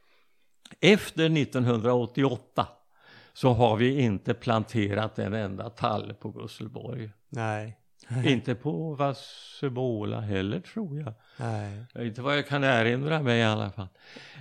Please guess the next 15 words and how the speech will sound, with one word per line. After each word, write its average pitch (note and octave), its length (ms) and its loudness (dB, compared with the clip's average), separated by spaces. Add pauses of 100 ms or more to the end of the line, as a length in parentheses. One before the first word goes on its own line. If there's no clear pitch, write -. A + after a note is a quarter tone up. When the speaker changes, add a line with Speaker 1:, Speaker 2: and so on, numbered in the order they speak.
Speaker 1:
Nej, D3 280 6
men, F3+ 320 4
eh, E3 520 2 (340)
det, C#3 300 -4 (420)
erfarenheten F#3+ 920 2
är E3+ 160 6
den C#3+ 480 4
att, C3 420 0 (140)
eh, B2+ 220 -2
tallplanteringar D3 1160 0
kan D#3+ 240 0
gå D#3 200 6
alldeles B2+ 400 0
förträffligt. - 840 -2 (640)
Men D#3 380 0